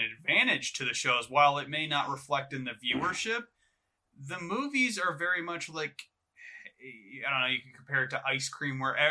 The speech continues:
e-, it seems like everybody kind of has to like it. They put a bunch of money, like, ungodly amounts of money into these movies,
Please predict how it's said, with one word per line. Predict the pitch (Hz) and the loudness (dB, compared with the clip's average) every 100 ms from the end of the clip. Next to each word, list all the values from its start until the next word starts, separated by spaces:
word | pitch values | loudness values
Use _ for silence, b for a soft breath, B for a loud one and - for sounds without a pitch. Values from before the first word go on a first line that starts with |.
| 151 | 2
e-, | 151 143 139 | -4 -6 -8
it | - | -8
seems | 196 175 | -6 0
like | 175 147 | 2 4
everybody | 151 151 143 151 143 | 4 2 0 0 0
kind | - 147 123 | -2 -2 -2
of | - | 2
has | 131 135 | 4 4
to | - | -2
like | 135 139 135 | -4 -4 -2
it. | 135 | -4
They | 135 | -2
put | 127 - 143 - - | -6 -2 -4 -4 -6
a | 151 143 135 - | 0 0 -2 -2
bunch | 139 139 135 143 | 2 2 2 0
of | 127 | 0
money, | 127 127 127 | 0 0 0
like, | 123 127 - _ | 0 -2 -8 _
ungodly | 180 175 160 139 131 127 123 | -6 -4 4 6 6 4 -2
amounts | 123 120 120 117 | -2 -2 -4 -6
of | |
money | 120 120 113 | -4 -4 -4
into | 117 120 | -8 -12
these | 113 117 | -12 -12
movies, | 123 123 120 | -10 -8 -6